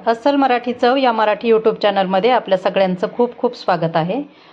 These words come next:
आज आपण बनवणार आहे झणझणीत असं ताकातलं पिठलं. त्यासाठी बघा, मी ही दीड वाटी ताक घेतलेलं आहे आणि त्यासाठी साहित्य घेतलंय, हा एक कांदा चिरून,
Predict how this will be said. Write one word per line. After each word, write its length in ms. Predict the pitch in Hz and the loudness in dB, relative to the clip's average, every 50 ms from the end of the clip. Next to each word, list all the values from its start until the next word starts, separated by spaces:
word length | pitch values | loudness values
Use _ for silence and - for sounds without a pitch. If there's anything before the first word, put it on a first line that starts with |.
| - _ - | -20 _ -2
आज 220 | 208 202 190 180 196 | -2 -2 0 0 -2
आपण 240 | 196 196 202 202 190 | 0 0 -2 -2 0
बनवणार 380 | 202 196 208 220 233 254 247 | -2 0 0 2 2 2 2
आहे 200 | 233 190 175 170 165 | 2 0 0 0 -2
झणझणीत 500 | - 240 220 208 185 269 262 302 302 294 | -2 -2 -2 0 -2 0 2 2 2 2
असं 180 | 226 233 247 240 - | 0 0 -2 -2 0
ताकातलं 400 | 202 180 - 170 165 170 190 202 | -2 -2 0 -2 -4 -2 -2 -4
पिठलं. 360 | 202 - 151 - - 151 147 147 - - _ _ - - _ _ - - | -2 -2 -8 -6 -4 -6 -6 -6 -6 -16 _ _ -20 -20 _ _ -2 0
त्यासाठी 380 | 214 202 - 247 - - 247 | 0 0 2 -2 -2 -2 -2
बघा, 220 | 240 254 247 247 247 | -2 0 2 2 2
मी 120 | 247 254 | 0 -2
ही 140 | 247 262 262 | -2 -2 -2
दीड 220 | 240 240 240 226 | 0 0 0 2
वाटी 280 | 208 208 202 190 226 220 - | 2 0 0 0 -2 -4 0
ताक 140 | 220 202 190 | 0 0 0
घेतलेलं 440 | 175 170 226 180 - 180 175 170 170 | 0 -4 -6 -6 -2 -2 -2 0 0
आहे 120 | 196 262 262 - - _ _ _ _ _ _ _ _ _ _ _ _ _ _ _ _ _ _ _ _ _ _ _ _ _ _ _ _ _ _ _ _ _ _ _ _ _ _ - | 0 -2 -4 -10 -20 _ _ _ _ _ _ _ _ _ _ _ _ _ _ _ _ _ _ _ _ _ _ _ _ _ _ _ _ _ _ _ _ _ _ _ _ _ _ -14
आणि 140 | 185 180 175 180 | -12 -10 -6 -4
त्यासाठी 380 | 185 180 175 208 185 - 208 | -4 -4 -2 -4 -6 -6 -6
साहित्य 400 | 180 - 202 185 185 185 - 190 | -2 0 0 0 -2 -4 -6 -4
घेतलंय, 380 | 175 190 180 180 185 202 247 277 277 - _ _ _ - - | -2 -2 -2 0 0 0 0 0 -4 -10 _ _ _ -4 -2
हा 60 | 196 | 0
एक 240 | 185 185 185 185 185 - _ - | 0 0 -2 -6 -10 -18 _ -2
कांदा 260 | 214 190 180 175 175 | -2 0 2 2 0
चिरून, 360 | 170 165 - 180 180 196 226 | 0 0 -2 -2 -2 -2 -4